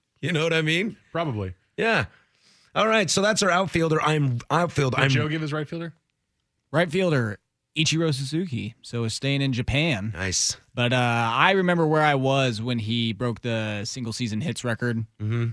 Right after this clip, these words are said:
Speaker 3: Sherwood Ice Arena, standing there with my buddies watching it on the T V, and I believe I was in, like, sixth grade, something like that, and just,
Speaker 1: God, I'm
Speaker 3: I
Speaker 1: so
Speaker 3: mean,
Speaker 1: old.
Speaker 3: right. Yeah, just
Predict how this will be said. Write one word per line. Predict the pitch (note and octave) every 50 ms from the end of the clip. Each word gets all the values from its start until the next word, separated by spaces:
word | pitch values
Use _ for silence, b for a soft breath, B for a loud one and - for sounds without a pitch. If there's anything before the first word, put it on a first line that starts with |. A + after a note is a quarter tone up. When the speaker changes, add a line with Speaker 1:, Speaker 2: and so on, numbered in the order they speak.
| - _
Speaker 3:
Sherwood | - - D#3+ F3+ F3 F3
Ice | E3+ D3 A2+ G2+ - A#2
Arena, | A2 A2 G#2+ G2+ F#2 G2+ G#2
standing | - - B2+ B2 A#2+ A2+
there | A2+ A2+
with | A2 G#2+
my | A#2+ A2+
buddies | A2 G#2 A2 A2 A2 A2 G#2+
watching | B2 A#2 A2+ - - A#2
it | A#2 A2
on | A2+ A2+ A2+
the | A2 G#2+
T | - A2 A2+ A2+ A2
V, | A2+ A2+ A#2 A2+ A#2 A#2+
and | A2+ G#2+ G#2 G#2 G2+ G#2 A#2 b b b b b b b b -
I |
believe | G#2+ A2+ A2 A#2+ A2+
I | A2+
was | A2+ G#2+
in, | A2 A2
like, | G#2 F2 G#2+
sixth | - - - C#3+ - - -
grade, | C#3+ C#3 C3+ C3+
something | - - D3+ - C#3+ C#3
like | C#3 C3 A#2+ -
that, | - C#3 C#3+ C#3+ C#3 C3+ -
and | A#2+ A2+ A2+ G#2+
just, | A2 G#2+ G#2 - -
Speaker 1:
God, | - - - - -
I'm | -
Speaker 3:
I | A2+ G#2+
Speaker 1:
so | G2
Speaker 3:
mean, | F#2 F#2 -
Speaker 1:
old. | - - - - - -
Speaker 3:
right. | G2 F#2 F2+ F2+ - _ B B B B B B B -
Yeah, | A#2 A2 F#2 F2 - - -
just | - C#3+ C#3 C3 - -